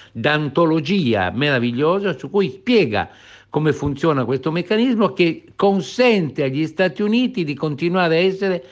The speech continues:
una grande potenza mondiale, soprattutto cercando in questo modo, che è ancora un modo,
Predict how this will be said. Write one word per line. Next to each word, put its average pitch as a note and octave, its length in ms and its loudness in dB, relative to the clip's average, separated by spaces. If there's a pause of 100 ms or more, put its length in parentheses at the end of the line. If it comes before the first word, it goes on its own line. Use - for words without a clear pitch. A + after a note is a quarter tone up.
(280)
una C#3+ 200 2
grande C#3+ 420 2
potenza G#2 680 -4 (220)
mondiale, D#3 560 2
soprattutto F3+ 1000 -2
cercando D3 560 0
in B2 100 -4
questo D3 300 -2
modo, D#3 540 0 (120)
che A#2 100 -2
è - 20 2
ancora G#2 360 0
un G#2+ 140 0
modo, A#2 400 0